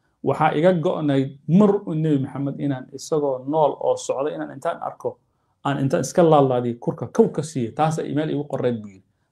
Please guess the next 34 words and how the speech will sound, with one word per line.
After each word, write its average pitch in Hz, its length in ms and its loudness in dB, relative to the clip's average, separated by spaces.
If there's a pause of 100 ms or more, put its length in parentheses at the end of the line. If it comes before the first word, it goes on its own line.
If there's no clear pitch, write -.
"Haddaan 156 220 4
saa 180 160 4
ku 196 120 0
dhiman 165 280 0
lahaa, 117 180 -4 (360)
ahlu 131 220 -4
naar 135 180 2
baan 110 160 -2
noqon 104 240 -6
lahaa," 101 180 -8
buu 95 80 -12
yidhi. - 160 -20
Labo, 143 220 6 (1000)
"فلما 233 280 8
بايعت 151 400 6
الرسول 117 480 6
عليه 110 300 2
السلام، 123 440 6 (580)
عليه 127 160 -2
الصلاة 135 360 -2
والسلام، 131 380 -4
markii 135 280 -6
aan 113 140 -8
Islaamka 117 340 -4
soo 127 240 4
galo, 117 200 0
Nabiga 131 260 4
la 156 80 4
mubaayacooday, 113 680 2 (560)
كنت 165 240 6
أشد 131 400 -2
الناس 113 400 -4
حياء 117 360 -4
منه." 104 260 -8